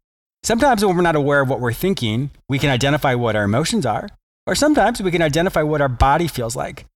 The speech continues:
So that's why it's really good for whatever entry point you can think of to kind of work backwards. In other words, if you know what your thoughts are, you can change your thoughts. If you feel an emotion, then you have to ask yourself, "Well, what am I thinking about?"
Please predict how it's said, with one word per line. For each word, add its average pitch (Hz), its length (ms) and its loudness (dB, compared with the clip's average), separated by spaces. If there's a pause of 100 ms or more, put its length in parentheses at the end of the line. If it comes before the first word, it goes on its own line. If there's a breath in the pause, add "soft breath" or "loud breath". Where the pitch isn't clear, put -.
So 170 60 -8
that's 240 220 0
why 233 80 4
it's 165 120 -2
really 190 200 -2
good 151 260 0
for 147 80 -4
whatever 170 320 0
entry 147 260 0
point 131 280 -4
you 127 80 -4
can 135 100 -2
think 226 260 -2
of 117 340 -2
to 151 100 -2
kind 269 180 0
of 208 80 0
work 139 220 -4
backwards. - 500 -4
In 127 60 -4
other 139 160 -4
words, 131 160 -4
if - 100 -8
you 139 60 0
know 143 80 0
what 131 100 -4
your 127 80 -4
thoughts 156 320 0
are, 151 260 0 (140)
you 135 80 -2
can 123 160 -2
change 127 220 0
your 117 80 -8
thoughts. - 340 -8 (240 loud breath)
If 127 100 -6
you 127 60 0
feel 147 180 0
an 143 60 2
emotion, 156 480 2
then 139 140 -2
you 131 80 0
have 123 160 0
to - 80 -10
ask 127 240 -2
yourself, 107 260 -6
"Well, 117 80 -6
what 123 160 -2
am 117 80 0
I 113 80 0
thinking 139 300 -4
about?" 104 300 -12